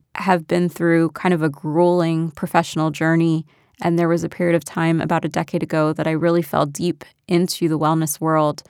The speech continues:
So coming out of that, I really wanted to help readers understand that it's not our fault when we're sold things like essential oils or the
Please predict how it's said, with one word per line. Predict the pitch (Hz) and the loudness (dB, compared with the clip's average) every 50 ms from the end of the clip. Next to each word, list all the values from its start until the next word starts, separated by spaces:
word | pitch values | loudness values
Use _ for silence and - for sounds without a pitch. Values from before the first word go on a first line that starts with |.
| _ _ - - - - _ _ _ _ | _ _ -20 -20 -20 -20 _ _ _ _
So | - - 196 180 | -4 -2 -2 0
coming | - - 226 226 233 - | 0 2 2 2 2 2
out | - 185 190 202 202 | 2 2 2 2 2
of | 220 185 - | 0 -2 -2
that, | 175 165 160 160 151 - - _ | -2 -2 0 -2 -2 -4 -6 _
I | - 175 | -4 -2
really | 165 156 165 180 190 196 202 202 | -2 0 0 0 2 2 2 2
wanted | 180 165 170 170 175 170 165 - | 2 2 2 2 0 0 -2 -6
to | - - - 175 170 165 165 160 - _ _ - _ _ _ _ _ | -8 -4 0 2 2 2 0 -2 -6 _ _ -20 _ _ _ _ _
help | - - - 196 190 202 208 208 - - - - _ _ _ _ _ - | -14 -4 0 2 4 2 2 0 -8 -18 -20 -20 _ _ _ _ _ -6
readers | 170 170 190 196 185 196 185 185 180 170 170 - - - _ _ _ _ | -2 2 2 4 4 4 4 4 4 4 2 -4 -10 -12 _ _ _ _
understand | - 185 190 185 190 180 - - - 175 175 180 190 202 202 | 2 2 2 2 -2 -4 -4 -2 0 2 2 2 2 0 0
that | 196 190 175 170 | -2 -2 -4 -4
it's | - - | -4 -2
not | 175 175 170 170 | -2 -2 0 0
our | 190 196 196 | 0 0 -2
fault | 180 - - - 156 - 226 226 254 - - - - _ _ _ _ _ _ _ _ _ _ | -2 -6 -2 0 0 0 0 0 -4 -6 -12 -18 -18 _ _ _ _ _ _ _ _ _ _
when | - 196 190 196 | 0 2 2 4
we're | 185 190 190 | 2 0 -2
sold | 185 - - 185 180 180 180 | -2 0 0 2 2 2 0
things | - - - 185 185 180 180 180 - - | -2 -4 -2 0 2 2 2 0 0 -2
like | 165 160 165 151 - - - | -2 -2 -2 -4 -6 -8 -8
essential | 180 - - 170 170 - 175 - - | -6 -2 -2 -2 -2 -2 -4 -4 0
oils | - 170 165 165 165 165 165 160 165 165 160 156 160 | 0 2 2 2 2 2 2 0 2 0 0 -2 -2
or | 160 151 143 | -2 -2 -2
the | 151 156 | -4 -6